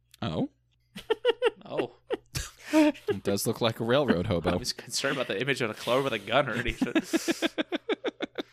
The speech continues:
Speaker 1: Ignore the crow with a gun.
Speaker 2: The hobo.
Speaker 1: Tell us about Hobo Man.
Speaker 2: The hobo statue was Hobo Park Campground and Marina in Starbuck. According to the city, the nineteen thirties brought the Depression and arrival of homeless people to Starbuck.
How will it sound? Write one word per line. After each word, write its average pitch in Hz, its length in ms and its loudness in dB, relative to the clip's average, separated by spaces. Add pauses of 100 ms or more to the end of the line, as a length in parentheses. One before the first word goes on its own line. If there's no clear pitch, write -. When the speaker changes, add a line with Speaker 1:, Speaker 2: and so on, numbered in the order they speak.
(540)
Speaker 1:
Ignore 208 240 2
the - 80 -2
crow 208 200 4
with 151 100 2
a - 20 2
gun. 113 300 -4
Speaker 2:
The 214 100 2
hobo. 262 320 4
Speaker 1:
Tell 196 120 2
us 240 100 -2
about 202 160 4
Hobo 127 260 2
Man. 170 140 2
Speaker 2:
The 285 60 6
hobo 294 180 6
statue 185 480 4
was 196 100 -4
Hobo 156 380 6
Park 156 260 4
Campground 185 500 2
and 151 80 -6
Marina 208 460 -4
in 147 140 -2
Starbuck. 190 580 0 (680)
According 147 240 2
to - 40 -10
the 143 40 -2
city, 220 500 -2
the 139 220 -4
nineteen 139 320 0
thirties 135 240 -2
brought 135 240 0
the 143 80 -4
Depression 139 600 -2
and 110 120 -14
arrival 127 280 0
of - 60 -6
homeless 208 360 -2
people 226 420 -4
to 254 160 -4
Starbuck. - 640 0